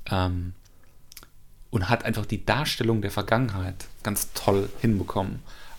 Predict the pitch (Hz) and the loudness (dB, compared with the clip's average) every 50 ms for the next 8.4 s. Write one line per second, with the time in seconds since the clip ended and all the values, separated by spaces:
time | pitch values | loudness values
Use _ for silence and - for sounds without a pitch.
0 | - - 95 95 95 92 90 90 104 107 113 113 113 - - 113 110 113 - - | -4 -2 -2 0 0 0 2 4 6 6 6 6 4 4 2 2 2 2 2 2
1 | 104 98 98 95 92 - - - - - - - 95 90 - - - - - - | 0 2 0 -2 -2 -4 -6 -8 -8 -10 -8 -6 -6 -6 -6 -6 -4 -2 -2 -2
2 | - - - 98 104 - 110 104 - - - 107 101 104 - - - - - - | -2 -2 -4 -6 -4 -4 -2 0 0 0 0 0 -2 -2 -4 -6 -8 -8 -10 -12
3 | - - - - - - 104 101 92 101 - - - - - - - - - - | -10 -8 -4 -4 -2 0 -2 -2 -2 -4 -6 -6 -8 -6 -6 -6 -6 -4 -4 -4
4 | - - - - - - - - - - - - 55 - - - - - - 92 | -4 -4 -4 -4 -4 -4 -2 -4 -4 -4 -4 -4 -4 -4 -4 -4 -4 -4 -2 -2
5 | - - - - - - - - - - - - - - - - - - - - | -2 -4 -4 -6 -10 -12 -14 -14 -14 -14 -14 -16 -18 -18 -18 -18 -20 -20 -20 -20
6 | - - - - - - - - - - - - - - 104 117 117 - 131 - | -20 -20 -18 -18 -18 -16 -16 -16 -14 -10 -6 -4 0 2 2 2 2 2 2 2
7 | - - 147 - - 123 95 95 92 - - - 120 - 110 98 95 90 87 90 | 2 2 4 4 4 4 4 4 2 0 -2 -2 0 2 2 2 2 2 2 2
8 | 87 98 117 139 139 139 - | 2 0 0 -2 -2 -4 -8